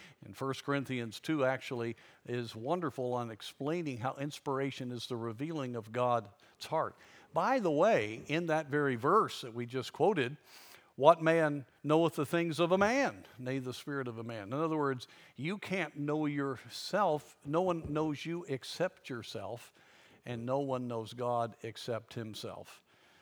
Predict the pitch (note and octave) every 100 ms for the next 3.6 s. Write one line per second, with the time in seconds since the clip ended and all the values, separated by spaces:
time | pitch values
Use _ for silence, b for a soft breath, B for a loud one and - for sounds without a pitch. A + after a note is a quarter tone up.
0 | b - D#3 C#3 C3 C3+ C3+ C3 A#2 A2
1 | B2 A#2 B2+ B2+ A#2+ - C3+ C3 A#2 -
2 | B B B B F#2+ G#2+ C#3 G#3+ A3+ G#3+
3 | G3 F#3 F3 C#3 C#3 F3